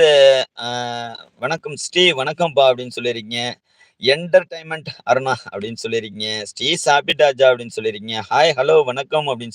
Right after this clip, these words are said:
சொல்லிருக்கிறீங்க. "தீபக் ப்ரோ" அப்படின்னு சொல்லிருக்கீங்க. "மழலை ஹாய்" அப்படின்னு சொல்லிருக்கீங்க. எங்க மழலை தங்கச்சி எங்க வந்திருக்கு? ஆமா, பாரேன், "ஸ்ரீ சாப்பிட்டாச்சா?" அப்படின்னு சொல்லிருக்கேன். "ஹாய், ஹலோ, வணக்கம்" அப்படின்னு சொல்லி மழலை தங்கச்சி சொல்லிருக்காங்க.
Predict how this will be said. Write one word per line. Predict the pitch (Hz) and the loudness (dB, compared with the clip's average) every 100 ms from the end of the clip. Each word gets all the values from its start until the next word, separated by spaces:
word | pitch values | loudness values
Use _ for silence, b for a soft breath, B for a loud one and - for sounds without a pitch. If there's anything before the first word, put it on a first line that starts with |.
| 107 | -8
சொல்லிருக்கிறீங்க. | 107 104 101 113 127 117 b b b b b | -6 -6 -8 -10 -10 -12 b b b b b
"தீபக் | - 175 185 156 | -6 0 0 0
ப்ரோ" | 156 170 170 165 | 0 4 6 4
அப்படின்னு | 147 143 | 2 -2
சொல்லிருக்கீங்க. | 143 139 127 131 131 127 | 0 0 0 0 0 0
"மழலை | 123 147 156 160 | 2 4 4 2
ஹாய்" | 135 143 156 143 | 2 2 4 2
அப்படின்னு | 131 131 | -4 -12
சொல்லிருக்கீங்க. | 123 123 127 | -10 -8 -6
எங்க | 170 | -6
மழலை | 147 160 | -6 -6
தங்கச்சி | 175 165 160 139 | -4 -6 -6 -8
எங்க | 139 | -4
வந்திருக்கு? | 139 113 101 120 _ _ _ _ _ | -4 -6 -10 -14 _ _ _ _ _
ஆமா, | 117 180 185 131 151 151 - | -6 -4 -4 -4 -4 -4 2
பாரேன், | 135 143 151 | 2 2 -2
"ஸ்ரீ | - 185 185 | -4 -6 -4
சாப்பிட்டாச்சா?" | 160 156 147 147 131 | -2 -4 2 2 4
அப்படின்னு | 139 131 127 | 2 0 -6
சொல்லிருக்கேன். | 127 123 135 151 135 | -4 -2 -2 -2 2
"ஹாய், | 165 180 | 2 2
ஹலோ, | 160 170 180 | 2 4 4
வணக்கம்" | 151 160 - 175 | 2 -8 -8 -10
அப்படின்னு | 156 135 127 | -10 -12 -12
சொல்லி | 175 135 | -8 -6
மழலை | 120 135 147 | -4 -2 -2
தங்கச்சி | 135 120 - | -4 -10 -10
சொல்லிருக்காங்க. | 117 117 113 117 | -8 -4 -4 -4